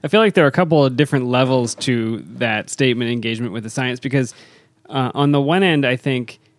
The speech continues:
the best scientists I have ever known are the ones who understand what the reagents and their reaction are doing. Like, they understand that I'm adding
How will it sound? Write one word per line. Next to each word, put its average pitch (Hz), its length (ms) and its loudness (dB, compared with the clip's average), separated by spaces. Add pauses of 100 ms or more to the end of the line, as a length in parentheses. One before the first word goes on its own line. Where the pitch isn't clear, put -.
(160)
the 135 140 -2
best 165 300 0
scientists 139 460 0
I 131 100 0
have 127 180 0
ever 127 240 0
known 107 460 -4 (140)
are 117 540 -4
the 127 160 -4
ones 131 440 -2
who 139 120 -2
understand 139 600 -2
what 131 140 -2
the 131 100 -4
reagents 127 580 0
and 123 100 -6
their 117 120 -4
reaction 117 480 -4
are 113 40 -6
doing. 107 440 -8 (180)
Like, 120 220 -6
they 139 120 0
understand 156 720 0
that 123 100 -4
I'm 120 200 -4
adding 127 520 -2